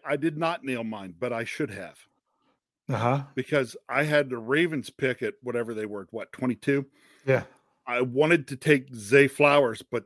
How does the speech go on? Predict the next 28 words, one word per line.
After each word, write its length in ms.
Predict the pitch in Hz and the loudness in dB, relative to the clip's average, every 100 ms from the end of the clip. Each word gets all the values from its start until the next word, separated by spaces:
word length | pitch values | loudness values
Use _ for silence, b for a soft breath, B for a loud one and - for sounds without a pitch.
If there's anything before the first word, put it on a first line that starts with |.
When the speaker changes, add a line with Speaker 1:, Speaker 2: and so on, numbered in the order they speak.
| - | -10
Speaker 1:
somebody 840 | - - - - - 131 135 131 | -16 -14 -16 -10 -6 -4 -2 -2
took 280 | - 143 139 | -2 -2 0
him 220 | 131 120 | 0 0
at 100 | 107 - _ _ _ _ _ _ | -2 -6 _ _ _ _ _ _
twenty. 480 | - 131 107 78 _ _ _ _ - | -8 -6 -6 -8 _ _ _ _ -12
I 60 | |
don't 120 | 117 101 | -10 -6
remember 560 | 110 117 110 107 101 _ | -4 -2 0 0 -2 _
Speaker 2:
Yeah. 160 | 123 123 | 0 2
Speaker 1:
who 140 | 123 | 2
took 220 | 123 135 117 | 2 2 2
him 180 | 120 | 0
or 280 | 110 107 95 - | 0 -2 -4 -6
which 300 | 120 104 - | -6 -4 -4
team 200 | - 127 | 0 0
it 100 | 107 | 0
was 140 | 104 - | -6 -10
for. 300 | 110 101 101 | -8 -6 -6
And 100 | 113 | -10
I 60 | |
was 100 | 110 | -10
like, 140 | 113 101 - | -12 -12 2
"Really?" 260 | 196 196 | 4 4
So 200 | 170 135 | 4 2
I 40 | 117 | 2
couldn't 300 | 156 131 - | 0 -2 2
take 220 | 143 131 | 2 2
him. 160 | - | -4